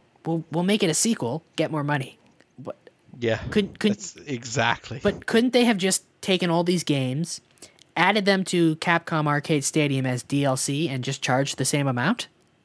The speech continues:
Speaker 2: Yeah, but that would be like, "Oh, wait, I have to get this one and then pay for another one." Instead, you could just pay for this.
Speaker 1: It's just weird that now if you wanna play, "Oh, I wanna play this game,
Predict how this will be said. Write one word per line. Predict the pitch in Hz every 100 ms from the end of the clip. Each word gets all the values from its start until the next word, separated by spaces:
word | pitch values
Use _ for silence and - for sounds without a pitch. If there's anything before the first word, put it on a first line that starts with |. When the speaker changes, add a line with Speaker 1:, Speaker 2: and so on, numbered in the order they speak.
| _ _ _
Speaker 2:
Yeah, | 135 131
but | 117
that | 117 123
would | 117
be | 120 117
like, | 113 -
"Oh, | 147 143
wait, | 131 131 101
I | 117
have | 131
to | 131
get | 123 123
this | 135 127
one | 156 147 156
and | - 113
then | 117 120
pay | - 120 120
for | - 123 117 117 - _ _ -
another | 110 107 131
one." | 143 151 -
Instead, | 117 - 131 123 113
you | 117
could | 113
just | 113 110 -
pay | - 120
for | 117 117
this. | 110 107 95 - - _ _ _ _ _ _ -
Speaker 1:
It's | 233 -
just | 359 196
weird | 151 262 226 151
that | 143
now | 156 160 139
if | 151
you |
wanna | 156 156
play, | - 143 127
"Oh, | 135 160 135 107 - -
I | 143
wanna | 175
play | 190 175
this | 190
game, | - 151 120 104